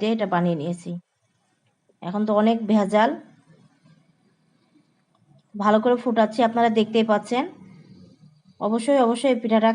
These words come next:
খাবেন প্রিয় ভাই বোনেরা। আর ভালো লাগলে লাইক, কমেন্ট, শেয়ার করবেন, পেজটাকে ফলো দিয়ে আপনারা দেখবেন, অন্যদেরকে দেখার সুযোগ করে দিবেন। প্রিয় ভাই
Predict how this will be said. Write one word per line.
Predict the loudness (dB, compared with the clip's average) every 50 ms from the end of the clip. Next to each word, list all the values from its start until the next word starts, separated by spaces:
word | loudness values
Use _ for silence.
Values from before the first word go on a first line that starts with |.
| 0 0
খাবেন | 0 0 0 2 0 0 0 0
প্রিয় | 0 0 0 2
ভাই | 2 0 0 0
বোনেরা। | 0 2 2 2 2 2 2 0 -4 -10 _ _ _ _ _ _ _ _ _ -12
আর | -10 -6 -2 0
ভালো | 2 2 4 4
লাগলে | 2 2 2 2 2 2
লাইক, | 2 2 0 0 0
কমেন্ট, | 0 2 2 2 0 0
শেয়ার | 0 0 0 0 0
করবেন, | -2 -2 -2 -2 0
পেজটাকে | -2 -2 -2 -4 -4 -4 -4 -2 0
ফলো | 2 2 2 2
দিয়ে | 2 0 0 0
আপনারা | 0 0 0 0 0 -2
দেখবেন, | -4 -4 -2 0 0
অন্যদেরকে | 0 0 -2 -2 -4 -6 -4 -2 -2
দেখার | -2 -2 -4 -6 -6
সুযোগ | -6 -6 -6 -6 -4 -2
করে | -2 -2 -2 -2
দিবেন। | -2 -4 -6 -6 -10 _ _ _ _ _ _
প্রিয় | -4 -2 -2 0
ভাই | 2 2